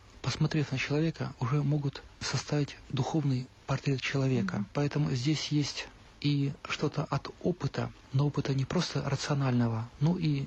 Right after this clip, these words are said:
Speaker 1: конечно, какие-то вещи этим людям, которые оказываются открыты для действия Божьей благодати, они получают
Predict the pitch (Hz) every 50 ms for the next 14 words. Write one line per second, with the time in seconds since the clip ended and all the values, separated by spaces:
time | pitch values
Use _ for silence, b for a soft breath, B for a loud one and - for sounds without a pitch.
0 | - - - - 135 139 151 156 - - - - - 123 - 139 127 - 135 143
1 | 147 139 - - - 123 120 - - - 240 175 151 131 - - 139 127 147 160
2 | 139 131 117 117 113 117 - - - - - 127 - 139 131 135 127 123 123 -
3 | - - - - - - - 135 120 - 131 127 117 127 131 127 - - 139 -
4 | - 117 - - - - 156 147 - - 123 120 117 - - - - - 139 123
5 | 139 139 131 - - 131 127 123 139 135 123 131 127 127 135 131 139 139 156 156
6 | - - 123 120 - - - - - - 143 139 139 - 139 139 135 - - 139
7 | 131 123 123 -